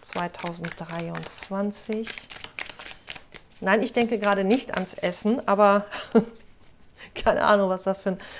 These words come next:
freudscher Versprecher war. Vielleicht war das für dich auch der Hinweis, dass du noch Tomatenmark kaufen musst. Okay, also, kleiner Scherz am Rande. Ähm,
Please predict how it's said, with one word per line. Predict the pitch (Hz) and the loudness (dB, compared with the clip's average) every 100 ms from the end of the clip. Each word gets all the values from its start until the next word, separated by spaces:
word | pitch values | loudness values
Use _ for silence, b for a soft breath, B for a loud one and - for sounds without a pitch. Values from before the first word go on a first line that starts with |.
| B | B
freudscher | - - 202 196 190 | -4 6 8 8 2
Versprecher | 196 185 - 202 202 185 | 0 -4 -2 -2 -2 -2
war. | 180 | -2
Vielleicht | 196 196 196 | 2 2 4
war | 202 | 4
das | 214 | 4
für | 214 | 0
dich | 196 214 208 | -2 0 0
auch | 202 | 0
der | 190 | -2
Hinweis, | 220 220 190 190 | 0 0 0 -2
dass | 190 196 | -2 0
du | |
noch | 208 - | 0 0
Tomatenmark | - - 196 185 185 175 170 | -4 0 2 2 0 -4 -2
kaufen | - 170 - 165 | 2 2 0 -4
musst. | 165 - B B B B B B B | -4 -8 B B B B B B B
Okay, | - 214 180 180 - - | 2 4 4 4 -2 4
also, | 208 190 170 170 175 - | 6 6 4 -2 -4 -12
kleiner | - - 165 165 | -10 -4 -2 -2
Scherz | 165 151 | -4 -4
am | - | -4
Rande. | 165 160 156 156 - | -4 -2 -2 -4 0
Ähm, | 185 190 190 190 190 | 2 4 4 4 2